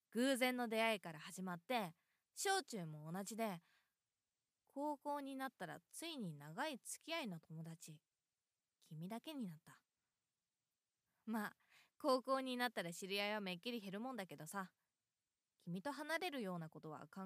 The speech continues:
えられないよね。運命なのかもよ。なんてね。<laughs>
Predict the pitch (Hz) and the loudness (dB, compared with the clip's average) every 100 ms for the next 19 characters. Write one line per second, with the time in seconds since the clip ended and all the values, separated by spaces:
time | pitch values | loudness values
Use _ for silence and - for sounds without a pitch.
0 | 196 226 247 269 359 269 147 147 190 - | -2 0 0 0 -2 -2 -4 -6 -8 -10
1 | _ _ _ _ _ _ _ _ _ _ | _ _ _ _ _ _ _ _ _ _
2 | _ _ _ _ _ _ _ _ - 392 | _ _ _ _ _ _ _ _ -4 0
3 | 392 330 180 165 160 170 165 185 247 - | 2 2 0 -4 -6 -6 -4 0 -2 -4
4 | _ _ _ _ _ _ _ _ _ _ | _ _ _ _ _ _ _ _ _ _
5 | - 311 294 285 285 _ _ - 349 - | -4 -2 0 -2 -4 _ _ -18 -16 -16